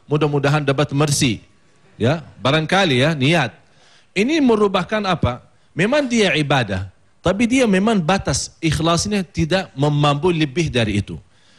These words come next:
Jadi kalau muncul hal-hal seperti ini, menurut saya, wallahu ta'ala alam, itu hal wajar. Tapi ikhlas yang sempurna,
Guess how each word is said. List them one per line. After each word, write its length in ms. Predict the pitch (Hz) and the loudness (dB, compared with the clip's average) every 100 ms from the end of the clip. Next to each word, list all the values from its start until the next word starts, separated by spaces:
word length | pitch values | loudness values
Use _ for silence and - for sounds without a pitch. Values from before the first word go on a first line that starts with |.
| _ _ | _ _
Jadi 240 | - 170 262 | -2 -2 -2
kalau 300 | 254 240 220 | -2 0 2
muncul 400 | 196 233 330 208 | 2 2 0 0
hal-hal 480 | 175 - 196 170 190 | 0 0 0 0 0
seperti 460 | 165 165 160 151 143 | 0 0 -2 0 0
ini, 220 | 175 190 - | 0 -2 -6
menurut 320 | 131 156 135 | -2 0 0
saya, 180 | 160 156 | 0 2
wallahu 540 | 143 170 165 143 135 | 2 2 2 2 2
ta'ala 400 | 127 123 131 127 | 2 0 2 2
alam, 300 | 120 143 165 - _ _ _ | 2 2 0 -4 _ _ _
itu 220 | 147 139 | -2 0
hal 240 | 120 131 120 | -2 0 2
wajar. 340 | 110 110 101 82 - _ _ - _ | 2 2 0 -4 -6 _ _ -20 _
Tapi 300 | - 214 220 202 | -4 -2 0 0
ikhlas 640 | 226 196 202 214 190 165 - | 0 0 0 2 2 0 0
yang 300 | 160 196 185 | 2 2 0
sempurna, 1000 | 165 185 170 151 170 156 147 135 127 113 | 0 0 -2 0 0 0 0 0 0 -4